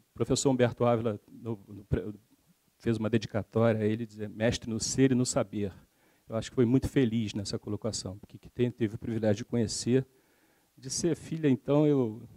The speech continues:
nem, nem imagino, né, da grandeza à frente do tempo, do tempo dele, nosso. Primeiro a falar sobre o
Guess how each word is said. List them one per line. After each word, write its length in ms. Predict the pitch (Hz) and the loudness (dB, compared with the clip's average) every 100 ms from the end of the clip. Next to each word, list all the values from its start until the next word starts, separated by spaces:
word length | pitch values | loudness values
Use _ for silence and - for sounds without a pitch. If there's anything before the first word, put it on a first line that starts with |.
| - | -10
nem, 440 | 131 127 127 113 92 - - _ _ _ _ _ _ _ _ _ _ | -4 0 2 0 -4 -20 -20 _ _ _ _ _ _ _ _ _ _
nem 280 | 147 139 135 | -8 0 4
imagino, 600 | 151 123 95 123 117 92 - - - | 4 4 2 0 0 -2 -8 -20 -8
né, 200 | 117 113 | -4 -4
da 120 | 110 | -2
grandeza 600 | 120 117 117 123 107 113 | 0 2 2 2 2 -4
à 140 | - 113 | -6 -6
frente 400 | - 135 135 - | 0 0 0 -6
do 60 | |
tempo, 280 | - 117 - - _ _ _ | 0 0 0 -10 _ _ _
do 80 | 135 | -8
tempo 400 | - 110 110 - | -6 -8 -10 -8
dele, 400 | 127 120 117 123 _ _ _ | 0 0 0 -6 _ _ _
nosso. 480 | 117 113 - - - _ _ _ - | 2 2 0 -10 -14 _ _ _ -8
Primeiro 320 | 117 127 127 | -2 2 2
a 40 | |
falar 260 | - 120 120 | 2 -2 -2
sobre 300 | - 120 113 | -4 0 2
o 220 | 107 104 | 2 -2